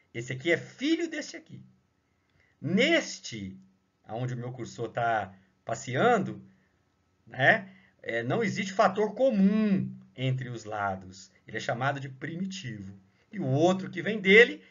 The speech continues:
é chamado de secundário. Anote. Primitivo,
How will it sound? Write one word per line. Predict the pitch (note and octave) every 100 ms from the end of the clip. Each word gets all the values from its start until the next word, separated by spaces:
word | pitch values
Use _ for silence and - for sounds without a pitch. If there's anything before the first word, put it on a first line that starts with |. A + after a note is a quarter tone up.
| -
é |
chamado | C3+ C#3+ C3+ C#3 D3
de | E3
secundário. | - - - G3+ A3+ - _ - E3 F#3+ - - A2 G#2 F#2+ F#2 - _ -
Anote. | C3 D3 - - - _ _ _ _ _
Primitivo, | G2+ B2+ C3 A2+ A2+ D#3+